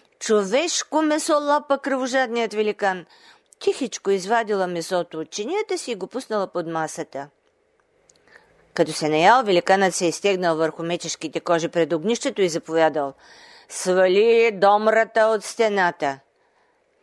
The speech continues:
Подай ми я, искам да посвиря." А домра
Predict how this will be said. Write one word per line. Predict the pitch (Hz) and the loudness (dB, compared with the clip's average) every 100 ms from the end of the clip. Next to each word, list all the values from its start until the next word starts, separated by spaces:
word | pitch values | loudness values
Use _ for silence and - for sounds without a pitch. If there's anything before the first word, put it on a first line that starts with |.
| _ - | _ -6
Подай | 175 202 214 | 0 2 2
ми | 240 214 | 0 0
я, | 175 139 | 0 -4
искам | 151 175 226 208 | -6 -4 -4 -2
да | 214 | -2
посвиря." | 175 - 180 196 185 139 _ _ _ _ _ _ _ | -4 -2 0 2 0 -2 _ _ _ _ _ _ _
А | - 147 139 | -2 0 0
домра | 123 165 220 285 180 180 254 | 0 2 4 2 2 0 -2